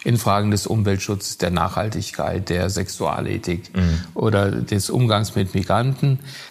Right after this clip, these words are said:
Speaker 1: dann sind das doch im Grunde alles individuelle, äh, Entscheidungen. Das heißt, äh, es gibt immer einen Spielraum und ich diskutiere das aus. Der Begriff des Diskurses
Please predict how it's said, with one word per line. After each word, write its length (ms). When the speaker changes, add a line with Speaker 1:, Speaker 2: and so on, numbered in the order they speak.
Speaker 1:
dann 180
sind 300
das 180
doch 160
im 160
Grunde 300
alles 320
individuelle, 960
äh, 260
Entscheidungen. 640
Das 220
heißt, 500
äh, 200
es 200
gibt 200
immer 180
einen 180
Spielraum 840
und 280
ich 200
diskutiere 680
das 220
aus. 300
Der 100
Begriff 320
des 180
Diskurses 880